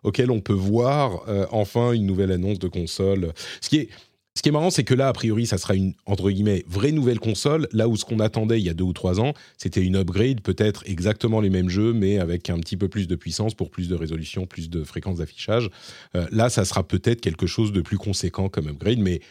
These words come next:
on aura le temps de, d'en parler et de spéculer encore dans les mois, euh, à venir. Euh, tiens, puisqu'on parle de Nintendo, il y a un truc qui a été annoncé par Game Freak,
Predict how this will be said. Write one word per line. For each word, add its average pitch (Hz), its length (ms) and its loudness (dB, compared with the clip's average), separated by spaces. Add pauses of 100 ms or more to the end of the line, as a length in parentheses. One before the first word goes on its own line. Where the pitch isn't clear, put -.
(440)
on 82 80 -4
aura 76 160 -4
le 76 80 -6
temps 107 200 0
de, 90 260 0
d'en 98 220 0
parler 110 340 4
et 95 40 0
de 95 120 2
spéculer 120 520 0
encore 110 460 0
dans 90 140 -2
les 82 120 -2
mois, 104 480 0
euh, 90 300 -2
à 127 100 2
venir. 92 460 0 (880)
Euh, 107 360 4
tiens, 208 180 0
puisqu'on 196 240 -4
parle 247 180 2
de 247 60 2
Nintendo, 143 460 2
il 196 60 0
y 139 40 2
a 120 60 4
un 110 40 2
truc 233 220 -6
qui - 120 0
a - 20 4
été 123 200 0
annoncé 131 340 0
par 90 200 -2
Game 165 220 2
Freak, - 480 -6